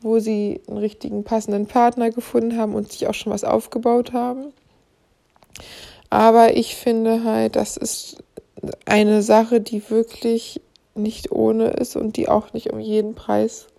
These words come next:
auf Kosten anderer gehen sollte. Ich habe nämlich neulich eine Reportage gesehen, die fand ich wirklich extrem schockierend. Da war eine Familie, die nach,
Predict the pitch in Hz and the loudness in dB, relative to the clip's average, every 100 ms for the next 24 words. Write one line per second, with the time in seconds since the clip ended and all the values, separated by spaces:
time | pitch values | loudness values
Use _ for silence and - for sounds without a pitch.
0 | _ _ - - _ _ _ _ 226 - | _ _ -20 -20 _ _ _ _ -6 -4
1 | - 233 - - - 208 208 214 208 101 | -2 -2 -4 -8 -4 -2 -2 -2 0 0
2 | 101 - - - _ - - 220 208 202 | -2 -6 -14 -20 _ -18 -4 0 2 2
3 | 190 185 185 196 - 220 233 - - - | 0 0 0 -2 -6 -10 -12 -14 -18 -18
4 | - - - - 214 220 214 220 220 214 | -18 -18 -2 0 2 4 4 6 6 6
5 | 208 208 214 - 214 220 220 240 247 233 | 4 4 0 2 4 4 4 0 0 2
6 | 233 220 - 226 214 - 226 269 - 254 | 2 0 0 0 0 0 2 2 2 -2
7 | - - _ 214 - - 240 233 - 233 | -2 -12 _ -6 -4 0 0 0 -2 -6
8 | - - 226 226 233 - _ _ - - | -4 0 0 0 -6 -12 _ _ -16 -12
9 | 254 208 - - 214 214 196 202 202 202 | -12 -12 -14 0 2 4 6 4 4 2
10 | 208 208 220 214 226 226 233 254 330 _ | 0 0 0 2 2 2 2 -2 -4 _
11 | _ _ _ - - - - _ - 226 | _ _ _ -20 -20 -20 -20 _ -6 -2
12 | 226 226 220 - - - - - 214 220 | 0 0 -2 -6 -12 -18 -18 -8 0 2
13 | 214 | 0